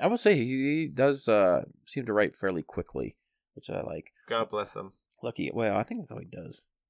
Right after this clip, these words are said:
Speaker 1: I never see him talk about a jo-, day job.
Speaker 2: Yeah.
Speaker 1: I know he writes for magazines once in a while or something, but anyway, the crime noir stuff, 'cause I have that Raymond Chandler collection, so I actually really do wanna dive into that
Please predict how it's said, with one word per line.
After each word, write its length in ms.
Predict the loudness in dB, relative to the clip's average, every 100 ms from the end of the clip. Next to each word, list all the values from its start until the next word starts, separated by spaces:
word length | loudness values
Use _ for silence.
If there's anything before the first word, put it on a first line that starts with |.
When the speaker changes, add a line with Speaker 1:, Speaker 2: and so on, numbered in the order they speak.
| _ -10
Speaker 1:
I 40 | -8
never 140 | -8
see 140 | -6
him 100 | -6
talk 200 | 0 0
about 220 | 2 2 2
a 20 |
jo-, 180 | 0 -2
day 180 | 0 -4
job. 340 | -2 -2 -2 -4 _ -4
Speaker 2:
Yeah. 320 | -2 -2 -2
Speaker 1:
I 60 | 2
know 100 | 4
he 60 |
writes 200 | 6 4 2
for 60 |
magazines 500 | -2 -2 -4 -8 -10
once 180 | -12 -12
in 80 | -12
a 40 |
while 220 | -10 -10 -10
or 100 | -8
something, 320 | -10 -8 -2
but 180 | -2 -4 _ _ 0
anyway, 640 | 4 6 8 8 8 6 _ -6
the 140 | 0
crime 320 | 4 6 6 8
noir 300 | 8 8 8
stuff, 280 | 6 4
'cause 120 | 6 4
I 60 |
have 100 | 8
that 180 | 6 6 2 _ _ _ 4
Raymond 360 | 6 6 4
Chandler 360 | 6 6 6 4
collection, 360 | 6 4 4 2
so 100 | 4
I 60 |
actually 200 | 4 2
really 160 | 2 4
do 160 | 4 4
wanna 180 | 4
dive 300 | 6 6 6
into 200 | 4 2 4
that 360 | 6 6 4